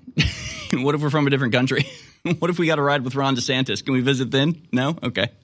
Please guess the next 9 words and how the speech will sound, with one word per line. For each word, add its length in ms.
Yeah, 180
so 220
don't 300
visit 220
Martha's 320
Vineyard, 340
says 280
on 160
Twitter. 340